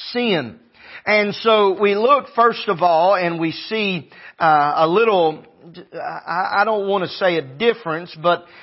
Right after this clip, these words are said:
in, uh, in, in our reading sometimes we just read over things, and we've given you this before, but in verse number two, uh, we find the word temptations there,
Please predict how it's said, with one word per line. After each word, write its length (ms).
in, 400
uh, 380
in, 240
in 160
our 320
reading 400
sometimes 640
we 120
just 200
read 220
over 340
things, 560
and 320
we've 220
given 260
you 100
this 320
before, 500
but 220
in 140
verse 300
number 220
two, 560
uh, 320
we 120
find 440
the 80
word 500
temptations 960
there, 640